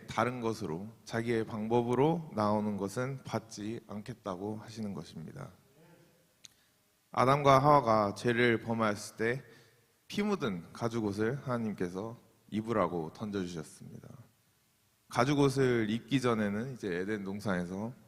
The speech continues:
두려워서 이렇게 떨고 있었지만, 가죽옷을 입고 난 뒤는 하나님과 다시금 소통을 할 수 있게 되었습니다. 어, 가죽옷은 곧 예수님을 상징하는 것이고,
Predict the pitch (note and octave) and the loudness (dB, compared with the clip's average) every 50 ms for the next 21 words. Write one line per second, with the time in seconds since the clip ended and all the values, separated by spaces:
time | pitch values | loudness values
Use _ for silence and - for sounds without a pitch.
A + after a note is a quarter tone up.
0 | _ - - A#2 A#2 A#2+ A2+ G#2+ G2 F2 G2 F2 E2 E2 D#2+ D#2 - E2+ - - | _ -8 -2 2 4 6 6 6 4 2 0 -4 -4 -4 -6 -6 -8 -8 -2 0
1 | B2 C#3 C#3 B2 G2 F#2+ - G#2 G2 - - E2+ F#2+ G#2 C3 F3 F#3+ - - - | 2 2 2 2 0 -2 -2 -6 -8 -8 -8 -6 -4 -4 -4 -4 -6 -10 -16 -20
2 | - - - - - - - - B2+ B2+ C3+ C#3+ C3 C3+ B2 A2 - C3 C3 D#3+ | -20 -20 -20 -20 -20 -14 -6 -2 -2 -2 0 0 0 0 0 0 0 0 0 0
3 | E3+ D#3+ - - - - - - B2+ C3+ - - D#3 D3+ C3+ A#2+ A2 G#2 G2 G2 | -4 -6 -10 -16 -20 -10 -4 -2 -2 -2 0 2 2 4 4 4 2 2 0 -2
4 | G2 F#2 F2+ F2 E2+ E2+ E2+ - - - C#3 C3+ C3 C3+ B2+ A2+ F#2+ F2 G2+ A#2+ | -2 -2 -2 -4 -6 -8 -14 -18 -10 -4 -2 -2 -2 0 -2 -4 -2 0 2 2
5 | C#3 C#3 - - - - - _ _ - - A#2+ A#2 - C3+ A#2 A2+ G2+ F#2 F2 | 2 0 -4 -16 -20 -20 -20 _ _ -8 -6 -4 -4 -4 -2 -2 -2 -2 -4 -4
6 | - - - - D3+ C#3+ - - C3+ B2 A2+ A2+ A#2 B2+ B2 - - - C#3 C3 | -10 -12 -6 -4 -4 -4 -2 -2 -2 0 0 0 -2 -2 -6 -8 -6 -4 -4 -4
7 | - - B2+ G#2 D2+ - - G2 E2 E2 D#2+ D#2+ - - - - G1+ G1+ G1+ - | -4 -6 -6 -6 -6 -6 -6 -6 -6 -6 -6 -8 -10 -14 -16 -18 -18 -18 -18 -20
8 | A2+ A#2 _ _ _ _ _ _ _ _ _ _ _ _ _ _ _ _ _ _ | -20 -20 _ _ _ _ _ _ _ _ _ _ _ _ _ _ _ _ _ _
9 | _ _ _ _ _ _ _ _ _ _ _ _ _ - F#2+ F2+ - - C3 C3+ | _ _ _ _ _ _ _ _ _ _ _ _ _ -14 -12 -12 -6 -2 -2 0
10 | C#3+ D#3+ C#3+ C3+ B2+ - C3+ C3+ B2+ A2+ F#2+ E2+ - - - - - - _ - | 2 2 2 2 0 0 -2 -2 -2 -2 -4 -6 -10 -16 -20 -20 -20 -20 _ -2
11 | - A#2+ A2 F#2+ G#2 A#2+ B2+ B2 - D#3 D#3 D3 C#3 B2 A#2 A2+ A#2+ D3 D#3 C#3 | 0 2 2 4 4 4 4 4 2 -2 -2 -2 0 2 2 2 2 0 -2 -6
12 | - D3+ D3 D3 D3 D3 B2+ A#2 G#2+ G#2 G#2 F2+ E2 E2 - - E2+ F#2 F2 E2 | -8 -8 -8 -6 -6 -4 -2 0 0 0 0 -2 -4 -4 -6 -10 -8 -6 -6 -6
13 | G2 | -8